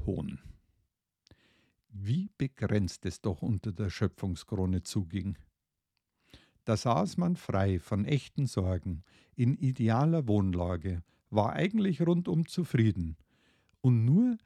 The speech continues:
weil verbiesterte alte Säcke Angst um ihre Mittagsruhe hatten,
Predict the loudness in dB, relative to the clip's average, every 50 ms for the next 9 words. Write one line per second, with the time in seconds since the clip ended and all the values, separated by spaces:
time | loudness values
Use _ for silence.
0 | _ _ _ -4 0 2 2 2 2 0 -2 -2 0 2 2 2 2 0 -2 -6
1 | -4 -2 -2 -4 -4 -2 2 2 2 2 0 -4 -6 -8 -8 -8 -10 -6 -6 -6
2 | -6 _ -10 -10 -10 -12 -14 _ -20 -20 -20 _ _ 0 2 4 4 4 2 -2
3 | -2 -2 -2 0 2 2 2 2 2 4 4 4 4 4 2 -2 -2 -2 -2 -2
4 | 0 2 2 2 2 0 0 0 -2 -4 -4 -4 -4 -4 -4